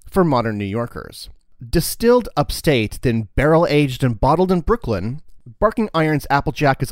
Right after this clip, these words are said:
always made from only one hundred percent of the finest New York apples. Now, on Tuesday, March seventeenth, you can join me, Greg from the Bowery Boys,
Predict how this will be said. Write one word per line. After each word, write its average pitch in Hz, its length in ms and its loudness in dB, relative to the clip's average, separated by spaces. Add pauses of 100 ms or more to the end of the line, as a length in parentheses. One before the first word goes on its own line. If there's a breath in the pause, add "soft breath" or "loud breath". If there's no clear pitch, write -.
always 208 320 4
made 131 300 0
from 131 220 -4
only 120 160 0
one 151 300 2
hundred 180 280 2
percent 170 400 0
of - 60 -8
the 107 60 -4
finest 113 420 0
New 113 100 -2
York 113 220 -2
apples. - 500 -4 (800 loud breath)
Now, 156 160 2
on 143 80 -2
Tuesday, 220 540 -4
March 123 340 -2
seventeenth, 110 840 -4 (100)
you 131 140 -10
can 147 180 -2
join 120 440 0
me, 160 380 0 (180)
Greg 95 220 -6
from 117 120 -6
the 101 80 -4
Bowery 151 300 4
Boys, 117 460 -2